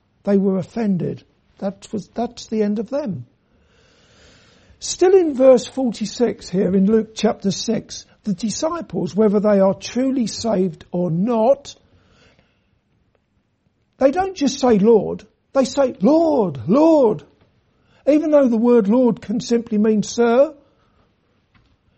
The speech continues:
in this verse it's a lot more than that. It means nothing less than an acknowledgement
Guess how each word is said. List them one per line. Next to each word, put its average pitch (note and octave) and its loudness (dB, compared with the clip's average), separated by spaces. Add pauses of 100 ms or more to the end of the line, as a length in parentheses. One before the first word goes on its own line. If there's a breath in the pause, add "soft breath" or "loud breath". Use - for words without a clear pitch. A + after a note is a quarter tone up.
(140)
in A#3+ 2
this D4+ 0
verse G#3+ 0
it's - -8
a G#3 2
lot B3+ 2
more C4+ 4
than G3 0
that. F3+ -2
It G3+ 0
means A#3 0
nothing B3 -6
less A3+ -2
than G3+ 0
an G#3 0
acknowledgement G#3 -2